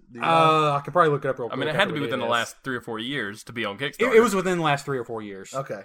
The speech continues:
Speaker 2: Uh, 'cause people were getting their stuff about two years ago. I know that.
Speaker 1: <laughs> Okay.
Speaker 2: Unless it took 'em ten years to ship.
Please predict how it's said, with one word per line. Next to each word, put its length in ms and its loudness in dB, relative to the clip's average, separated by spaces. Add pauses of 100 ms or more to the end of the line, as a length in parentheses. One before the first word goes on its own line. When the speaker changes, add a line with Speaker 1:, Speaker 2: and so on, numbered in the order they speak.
(120)
Speaker 2:
Uh, 280 4
'cause 180 -10
people 240 0
were 80 4
getting 200 0
their 80 -10
stuff 260 -4
about 200 -6
two 100 -12
years 220 -12
ago. 180 -10
I 80 -8
know 180 -10
that. 360 -12
Speaker 1:
<laughs> 40 -20 (260)
Okay. 80 4
Speaker 2:
Unless 220 4
it 60 -8
took 140 -2
'em 80 -4
ten 160 2
years 160 -2
to 140 -10
ship. 360 -6